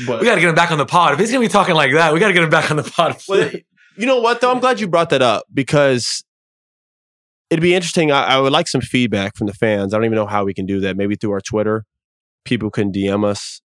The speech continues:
Speaker 1: uh, or, or message me back. Maybe we can, we can do, like, an open talk on Twitter or something. We are creating an Instagram page and Twitter page. We've been slow to do that, but that's all to come. Um, I try to get guys on the pod and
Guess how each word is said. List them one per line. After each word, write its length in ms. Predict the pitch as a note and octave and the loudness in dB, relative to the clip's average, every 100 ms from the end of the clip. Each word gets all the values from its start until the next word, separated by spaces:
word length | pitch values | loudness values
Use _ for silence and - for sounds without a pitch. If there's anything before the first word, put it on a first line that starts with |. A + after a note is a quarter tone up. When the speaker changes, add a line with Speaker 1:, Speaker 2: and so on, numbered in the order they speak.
| - | -8
Speaker 1:
uh, 360 | G2+ G2 F#2 F2+ | -6 -4 -4 -4
or, 220 | - G#2+ | -2 -2
or 220 | G#2 G2 F2+ - - - _ - | -2 -4 -8 -16 -20 -20 _ -8
message 380 | A2+ A2 A2 | -4 -4 -6
me 80 | G#2 | -6
back. 320 | F#2+ G2+ G2+ | -4 -2 -4
Maybe 140 | G#2+ G#2 | -4 -4
we 100 | G#2 | -4
can, 120 | G2+ - | -6 -12
we 120 | - A2 | -8 -6
can 100 | G2+ | -4
do, 80 | |
like, 140 | G2+ G2 | -4 -4
an 60 | F#2+ | -4
open 280 | G#2 G2+ | -4 -4
talk 380 | G2 G#2 G2 G#2 - - | -6 -4 -4 -4 -14 -16
on 100 | F#2+ | -12
Twitter 300 | - G#2 G2 | -6 -4 -4
or 60 | |
something. 400 | G2+ G#2 F#2+ G2 G2 _ _ _ - | -6 -8 -6 -8 -10 _ _ _ -8
We 140 | G#2+ | -2
are 160 | G#2+ G#2+ | 0 0
creating 400 | - G#2+ G#2 G2+ | 0 0 0 0
an 60 | |
Instagram 420 | F#2+ F#2+ F#2+ G2+ F#2+ | -4 -6 -6 -6 -4
page 240 | G2 F#2+ | -4 -4
and 80 | F#2 | -4
Twitter 200 | - G2 | -4 -4
page. 260 | F#2 F#2+ F2+ | -2 -4 -4
We've 80 | F#2+ | -4
been 120 | F#2+ | -6
slow 380 | - G2 F#2+ F#2 | -6 -4 -2 -2
to 120 | F2+ | -6
do 200 | E2+ F2+ | -6 -4
that, 180 | F#2 E2+ | -4 -4
but 160 | F2+ - | -8 -12
that's 240 | - G2+ - | -8 -6 -4
all 160 | F#2 | -4
to 60 | F#2 | -4
come. 380 | - F#2 F#2 F2 _ F#2 _ _ - | -6 -4 -6 -10 _ -20 _ _ -6
Um, 500 | G2 F2+ E2+ E2 - _ _ _ _ - _ _ _ _ _ _ _ _ - | -4 -4 -4 -8 -12 _ _ _ _ -20 _ _ _ _ _ _ _ _ -2
I 160 | C3+ F#3+ | 0 0
try 320 | - D#3+ D3 | 0 0 2
to 80 | D3 | 0
get 180 | C3+ | -2
guys 500 | A2+ A2 A2+ A2+ - - | 0 0 2 -2 -6 -8
on 100 | A2 | -6
the 60 | G2+ | -4
pod 380 | F#2+ G2 G2 A2 _ - | -4 -2 -2 -4 _ -4
and 320 | G#2 F#2 | -2 -2